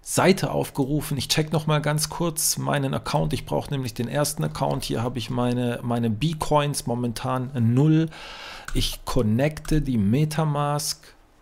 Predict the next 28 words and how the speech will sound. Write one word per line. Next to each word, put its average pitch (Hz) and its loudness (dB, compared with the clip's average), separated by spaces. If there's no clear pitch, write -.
muss 113 2
jetzt 113 0
bestätigen 131 2
beziehungsweise 107 0
unterschreiben 110 -2
und 98 -4
dann 104 -4
fängt 113 -2
der 98 -2
Ladebalken 107 2
jetzt 101 -4
auch 95 -8
an. 135 -2
Letztes 127 0
Mal 123 2
hatte - -2
ich - -8
genau 120 4
hier 123 2
die 117 -2
Probleme, 135 0
aber 110 -2
ihr 104 -2
seht, 117 0
ich - -6
komme 127 0
wieder 104 0
rein. 135 2